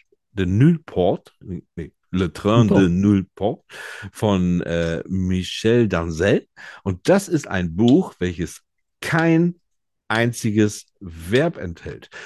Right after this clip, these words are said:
Speaker 1: Ich hab versucht, vorhin noch eine deutsche Übersetzung zu bekommen. Gibt's auch irgendwie, musste man dann aber irgendwie bezahlen, deswegen hab ich's jetzt nicht gemacht. Also ich konnte jetzt nicht direkt irgendwie eine Übersetzung sehen,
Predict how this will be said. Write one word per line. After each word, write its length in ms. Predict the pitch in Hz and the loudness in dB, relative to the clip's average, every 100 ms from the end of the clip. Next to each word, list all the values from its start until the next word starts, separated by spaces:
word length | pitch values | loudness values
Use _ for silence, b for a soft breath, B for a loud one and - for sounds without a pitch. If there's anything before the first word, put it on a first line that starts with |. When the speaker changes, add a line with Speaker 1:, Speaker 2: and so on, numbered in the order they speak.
| B | B
Speaker 1:
Ich 140 | - - | -6 -4
hab 180 | 180 - | -4 -2
versucht, 720 | 202 156 123 123 208 - - | -2 0 2 2 2 0 -12
vorhin 560 | - 117 104 135 185 | -4 0 2 4 4
noch 400 | 107 85 156 - - - | 2 2 0 -2 -16 -4
eine 200 | 101 92 | -2 0
deutsche 400 | 95 127 135 104 | 2 2 2 0
Übersetzung 640 | 101 90 82 143 - 85 | 2 0 0 -4 -6 -12
zu 280 | - 82 76 | -8 -8 -6
bekommen. 540 | 73 78 82 92 135 147 B B | -8 -10 -6 -2 -4 -4 B B
Gibt's 240 | - 156 - | -4 -2 -2
auch 160 | 78 - | -2 -4
irgendwie, 340 | 78 80 90 | -8 -4 0
musste 280 | 101 117 95 | 0 -2 -4
man 100 | 87 | -4
dann 120 | 85 | -4
aber 160 | 80 82 | -4 -4
irgendwie 180 | 82 80 | -4 -6
bezahlen, 400 | 73 - 80 92 | -8 -8 -4 -4
deswegen 200 | 80 82 | -4 -4
hab 80 | 85 | -4
ich's 120 | 80 | -6
jetzt 140 | 80 | -4
nicht 140 | 120 123 | -2 0
gemacht. 260 | 107 98 B B B | 0 0 B B B
Also 160 | - 90 | 0 2
ich 60 | 82 | 2
konnte 160 | 95 | 2
jetzt 160 | 85 - | 2 0
nicht 180 | 107 - | 0 2
direkt 340 | 87 123 - | 2 0 -4
irgendwie 280 | 87 101 95 | -4 0 2
eine 80 | 95 | 2
Übersetzung 480 | 90 90 110 - 101 | 0 0 -2 -4 -2
sehen, 280 | 98 104 | 0 0